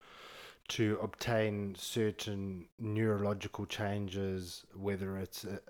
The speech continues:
increasing or secreting dopamine and serotonin that you get from the feel-good factor of eating food. Maybe you're lacking that in your day-to-day life due to numerous factors. Um,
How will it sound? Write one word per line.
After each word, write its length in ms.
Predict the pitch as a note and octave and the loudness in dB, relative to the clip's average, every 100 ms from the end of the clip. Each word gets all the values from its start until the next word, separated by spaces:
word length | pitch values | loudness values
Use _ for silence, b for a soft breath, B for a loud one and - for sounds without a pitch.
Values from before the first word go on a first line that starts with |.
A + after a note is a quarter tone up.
| - C3+ | -6 0
increasing 920 | A#2+ - - G#2 - A2+ G#2 G2 F#2 | 2 2 2 0 0 -2 0 0 -4
or 140 | A2 G2 | -6 -4
secreting 680 | - A2+ - G#2+ - G2+ F#2 | -2 -2 0 0 0 -2 0
dopamine 520 | G2+ G2 - G2 G2 | 2 0 -2 -2 0
and 160 | F#2+ F#2 | 0 -2
serotonin 760 | G#2+ G2 F#2+ G#2+ G2+ F#2+ F#2 | 0 0 -2 -2 0 0 -2
that 180 | F#2 - | -4 -4
you 60 | F#2+ | -4
get 320 | G2+ G2 - B B B B B | -2 -2 -4 B B B B B
from 440 | - A2 G2+ G2 | -2 4 4 2
the 80 | F#2 | -2
feel-good 520 | - B2 G#2+ G2+ G#2 | 4 6 8 6 0
factor 480 | - A2+ G2 - G#2 | 2 2 2 2 2
of 100 | F#2+ | 2
eating 380 | G2+ G#2+ - G#2 | 0 -4 0 0
food. 460 | F#2 - A2+ A2 F#2+ | 0 6 8 8 6
Maybe 320 | G#2 G#2 G2 | 4 4 2
you're 140 | G2 | 2
lacking 500 | F#2+ G2+ - - G2 | 4 2 0 -4 -2
that 340 | F#2+ F#2 F2+ - B B B B | -2 -2 -6 -12 B B B B
in 160 | G#2 G2 | 0 2
your 100 | F#2+ | 4
day-to-day 640 | G#2+ G2+ F#2+ - G#2 G2 | 4 4 2 -2 0 0
life 400 | G2 G2 F#2+ - | 0 0 0 -6
due 240 | - G2+ | -4 -2
to 480 | G2+ - G#2 G2 G2 | -2 -2 -2 0 -2
numerous 560 | G2 G#2 G#2+ G#2 G2 - | -2 2 2 2 0 0
factors. 720 | - G#2 - - G2+ G2 F#2+ B B B B B - G2+ | 2 2 0 -2 0 0 -2 B B B B B -6 -2
Um, 640 | F#2+ F#2+ F#2+ G2 F#2+ | 0 2 0 -2 -4